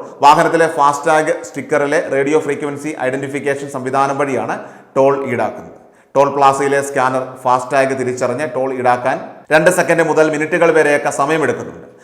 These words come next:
അതിനാൽ തന്നെ വാഹനം ടോൾ പ്ലാസയിൽ നിർത്തേണ്ടതായിട്ട് വരും. എന്നാൽ എ എൻ പി ആർ സാങ്കേതിക വിദ്യ വരുന്നതോടുകൂടി വാഹനങ്ങൾ ടോൾ പ്ലാസയിലേക്ക് പ്രവേശിക്കുമ്പോൾ തന്നെ ആ വാഹനത്തിന്റെ നമ്പർ തിരിച്ചറിഞ്ഞുകൊണ്ട് ടോൾ ഈടാക്കുന്നതാണ് രീതി. അതിനാൽ തന്നെ വാഹനം ടോൾ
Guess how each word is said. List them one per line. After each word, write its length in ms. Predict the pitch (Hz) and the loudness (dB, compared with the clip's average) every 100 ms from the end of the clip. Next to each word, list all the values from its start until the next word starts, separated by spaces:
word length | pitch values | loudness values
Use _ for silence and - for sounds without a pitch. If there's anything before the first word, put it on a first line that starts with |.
| - 131 | -6 2
അതിനാൽ 200 | 160 175 | 4 4
തന്നെ 140 | 170 165 | 4 6
വാഹനം 300 | 151 151 165 165 | 6 6 2 2
ടോൾ 140 | 147 147 | 0 2
പ്ലാസയിൽ 340 | 151 147 147 156 | 4 4 4 -2
നിർത്തേണ്ടതായിട്ട് 540 | 135 147 147 147 143 117 | -2 -2 0 4 2 2
വരും. 180 | 95 - - - | -8 -12 -16 -4
എന്നാൽ 180 | 160 190 170 | 2 4 4
എ 40 | 170 185 | 4 4
എൻ 60 | 180 | 2
പി 80 | 185 185 | 4 4
ആർ 60 | 170 | 6
സാങ്കേതിക 340 | 160 151 160 165 160 | 2 2 2 2 2
വിദ്യ 220 | 151 156 | 2 2
വരുന്നതോടുകൂടി 600 | 147 147 151 151 131 120 160 - - - | 2 0 -2 -2 -2 -4 -6 -12 -20 2
വാഹനങ്ങൾ 400 | 139 147 156 156 156 | 4 6 4 2 0
ടോൾ 120 | 151 147 | 0 0
പ്ലാസയിലേക്ക് 540 | 151 147 151 156 151 151 | 2 2 4 2 2 0
പ്രവേശിക്കുമ്പോൾ 640 | 135 143 156 156 156 151 156 | 0 0 -2 -2 0 2 2
തന്നെ 180 | 123 98 - - - | 0 -8 -14 -18 -2
ആ 40 | 139 143 | 2 4
വാഹനത്തിന്റെ 400 | 143 147 151 147 | 4 2 0 -2
നമ്പർ 220 | 135 139 - | 0 0 0
തിരിച്ചറിഞ്ഞുകൊണ്ട് 640 | 135 135 156 135 127 117 147 - | -4 -2 -2 0 -4 -4 -4 -2
ടോൾ 140 | 135 139 131 | -2 -2 0
ഈടാക്കുന്നതാണ് 580 | 127 127 127 123 113 139 | 2 2 0 -4 -2 -4
രീതി. 220 | 107 92 85 - _ - | -8 -12 -18 -20 _ -8
അതിനാൽ 200 | 131 156 160 | 0 2 4
തന്നെ 140 | 156 151 | 2 4
വാഹനം 280 | 143 143 156 | 4 4 0
ടോൾ 120 | 151 | -2